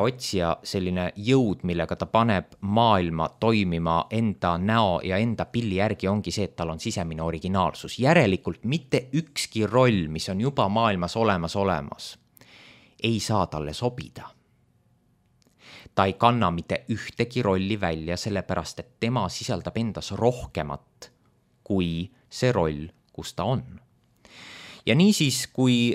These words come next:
neljanda astme inimene langeb teise, tekib pidev rollikonfliktis olija. Ja need inimesed mõneti võivad muutuda näitlejateks. Ehk siis nad üritavad kohaneda sellega,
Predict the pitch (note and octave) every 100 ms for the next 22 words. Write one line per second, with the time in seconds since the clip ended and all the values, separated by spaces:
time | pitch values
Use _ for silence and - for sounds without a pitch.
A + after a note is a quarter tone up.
0 | - F3 F3+ A#2+ A#2+ - C3+ E3+ A#2 G#2+
1 | B2+ C3+ - - D#3 A#2 E2+ D#2+ - _
2 | _ B2+ B2+ F#2 - _ - E3 - F#2+
3 | E2 F#2+ G#2 F#2 E2+ E2 - G2 E2+ F#2+
4 | F2+ D#2+ C2+ - _ - - B2 C#3+ F#3
5 | G#3 A#2+ A2+ C#3+ F3 - G2+ G2 G2 D3
6 | C3+ F2+ F#2 G#2+ B2+ B2+ D#2+ D2 C#2 -
7 | - - - - - - A#2+ A#2 A2+ G#2
8 | - - _ _ _ _ B2 B2 - F3
9 | F3+ - G#2 G2+ - E3+ D#3 G#2 F#2 F#2+
10 | - C#3 A2+ F#2+ G2